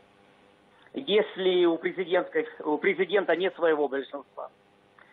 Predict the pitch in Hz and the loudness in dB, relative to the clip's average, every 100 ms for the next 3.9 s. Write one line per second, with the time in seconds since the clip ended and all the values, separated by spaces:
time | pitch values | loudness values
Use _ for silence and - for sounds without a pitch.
0 | _ 135 156 196 - 185 180 170 175 165 | _ -6 0 0 2 2 4 4 2 0
1 | 190 190 165 143 - 156 151 175 160 135 | -2 -8 -6 -8 -10 -8 -2 0 0 0
2 | 156 160 156 143 135 127 123 120 117 113 | 2 2 -2 -8 -10 -8 -8 -8 -10 -12
3 | - 151 147 143 156 131 131 120 | -6 -2 0 0 0 2 2 0